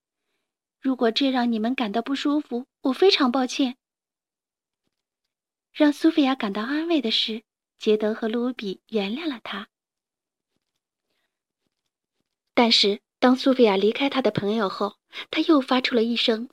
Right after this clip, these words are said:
巨大的呱呱声。“哦，不，演出马上就要开始了。”苏菲亚不知道怎么办才好。忽然，她的护身符又开始发光了。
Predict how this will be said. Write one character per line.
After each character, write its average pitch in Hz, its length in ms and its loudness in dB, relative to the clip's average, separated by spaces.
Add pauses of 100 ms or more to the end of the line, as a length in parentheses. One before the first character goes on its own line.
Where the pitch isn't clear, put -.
巨 226 180 -2
大 202 120 -4
的 190 120 -12
呱 262 220 -4
呱 277 200 -6
声。 262 300 -2 (1800)
“哦， 311 240 4 (140)
不， 294 280 0 (360)
演 220 180 2
出 277 180 0
马 269 140 -2
上 262 160 0
就 285 120 -2
要 247 100 0
开 - 180 -2
始 - 220 2
了。” 185 200 -10 (480)
苏 - 200 2
菲 277 120 2
亚 240 140 0
不 269 140 -4
知 233 100 -6
道 226 180 -4
怎 - 140 -6
么 196 80 0
办 302 240 -4
才 220 180 -8
好。 - 280 -12 (1300)
忽 - 180 4
然， 208 200 0 (240)
她 - 140 -6
的 214 80 -4
护 - 180 -6
身 226 220 -4
符 196 340 -2
又 302 160 4
开 - 200 -8
始 - 120 -4
发 - 200 -8
光 285 340 -4
了。 269 180 -8